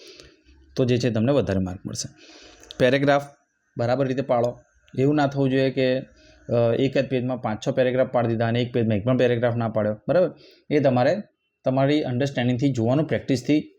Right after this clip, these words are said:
એ વસ્તુ આવશે કે પાંચ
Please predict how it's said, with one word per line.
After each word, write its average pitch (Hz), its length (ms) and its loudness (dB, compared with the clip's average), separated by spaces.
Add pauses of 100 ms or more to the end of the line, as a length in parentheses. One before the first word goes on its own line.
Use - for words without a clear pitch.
(680)
એ 143 80 2
વસ્તુ 127 280 0
આવશે 123 320 2
કે 165 180 2 (760)
પાંચ 127 180 -2